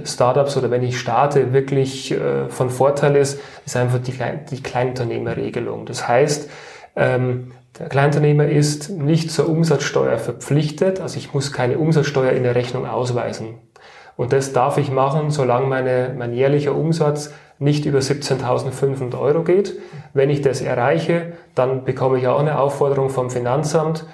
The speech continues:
und ich muss dann zur Umsatzsteuer optieren und muss dann Umsatzsteuer auch in meiner Rechnung ausweisen. Bei der Kleinunternehmerregelung ist die Besonderheit, ich stelle halt brutto für netto sozusagen, also ich verkaufe die Ware für hundert Euro,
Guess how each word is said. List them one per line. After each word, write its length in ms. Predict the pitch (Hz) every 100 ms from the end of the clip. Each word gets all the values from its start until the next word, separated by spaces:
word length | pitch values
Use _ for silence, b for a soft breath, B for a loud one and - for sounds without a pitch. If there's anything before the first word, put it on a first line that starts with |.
| B B
und 280 | 147 139 135
ich 200 | 117 131
muss 240 | 143 139
dann 260 | - 123 127
zur 180 | - 170
Umsatzsteuer 580 | 151 147 - - 123 123
optieren 440 | 110 - 151 156
und 120 | 123
muss 220 | 123 131
dann 140 | - 131
Umsatzsteuer 580 | 139 139 135 127 127 127
auch 120 | 120
in 60 |
meiner 200 | 127 117
Rechnung 320 | 113 110 131 139
ausweisen. 580 | 120 127 120 120 117 110 - _ _
Bei 100 | -
der 80 | 127
Kleinunternehmerregelung 1120 | 139 156 165 170 165 160 160 165 165 160 156
ist 360 | 160 147 - -
die 40 |
Besonderheit, 800 | 143 135 139 160 170 151 147 147
ich 520 | 185 147 131 - 170 165 147
stelle 340 | - 139 143
halt 320 | 131 127 -
brutto 320 | - 156 151 127
für 220 | - 120
netto 420 | 113 139 - 165
sozusagen, 640 | 165 160 - 151 151 156
also 260 | 151 127 117
ich 100 | 120
verkaufe 400 | - - 127 147
die 100 | -
Ware 240 | 139 139 139
für 180 | - 127
hundert 240 | 143 135
Euro, 420 | 131 147 180 190